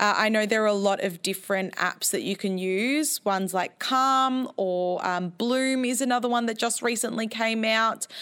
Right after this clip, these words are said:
I know Sam Harris also has some really good, I think he's actually got an app, um, that's really good meditation.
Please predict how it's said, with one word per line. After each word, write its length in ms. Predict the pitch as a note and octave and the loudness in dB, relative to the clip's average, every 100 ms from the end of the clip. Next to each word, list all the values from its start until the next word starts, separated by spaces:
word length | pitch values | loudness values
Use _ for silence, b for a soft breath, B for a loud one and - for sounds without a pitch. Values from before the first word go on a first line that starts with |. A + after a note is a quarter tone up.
| B - | B 0
I 100 | G#3+ | 2
know 180 | G#3 | 2
Sam 360 | G#3+ - G3 F#3+ | 0 0 0 -2
Harris 520 | F#3+ G#3 G3 A3+ C4+ | -2 0 2 2 0
also 380 | - A3+ A3+ A#3+ | -2 -2 0 0
has 320 | A3 A3 A3+ | 0 0 0
some 280 | - A#3 A3 | 0 0 0
really 320 | G#3+ A3 A3 | 2 0 0
good, 220 | G#3 G#3+ G#3 | -2 -2 -2
I 80 | A#3+ | 0
think 180 | D4 | 0
he's 140 | F4 G#4 | 2 0
actually 300 | - - C4 | 0 -2 0
got 140 | G#3 | 0
an 140 | F#3+ - | 0 -2
app, 340 | F#3+ G#3+ C#4+ - | 0 0 -2 -6
um, 340 | - G3+ G3 F#3 | 0 0 0 0
that's 240 | G3 G3 | -2 -2
really 240 | G3 G3 | -2 -2
good 180 | F#3+ G3 | -2 -4
meditation. 840 | F#3+ F#3 F#3 - F#3 F#3 C#4+ F4+ | -2 -2 -2 -4 -4 -2 -2 -2